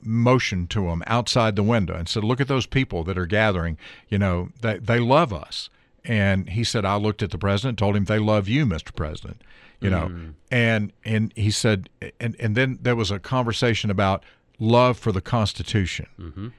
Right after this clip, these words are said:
Speaker 1: and the rule of law.
Speaker 2: Mm-hmm.
Speaker 1: And I, and I'm just telling you, that is virtue.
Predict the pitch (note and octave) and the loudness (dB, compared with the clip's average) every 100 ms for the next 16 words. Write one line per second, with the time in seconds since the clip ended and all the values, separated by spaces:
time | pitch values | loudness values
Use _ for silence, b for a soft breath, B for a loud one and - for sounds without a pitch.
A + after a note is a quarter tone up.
0 | - - A#2+ A2 A2 _ G2+ G#2+ G2 A#2 | -20 0 2 2 0 _ -6 -2 2 2
1 | A#2 G2+ E2 G2 F2+ D#2+ - _ - E2+ | 2 0 0 0 0 -2 -10 _ -14 -12
2 | F#2+ B2+ B2+ B2 B2+ C3+ C3+ C3+ D3+ C#3 | -10 -2 0 2 0 -2 0 0 0 0
3 | - D3+ G3+ A2+ F2+ F#2 b b b b | -2 0 2 2 0 -2 b b b b
4 | G2+ C#3 F3+ - - A2+ D#2+ A#2 C#3+ F3+ | 2 4 4 0 -2 -2 0 2 2 0
5 | - | -6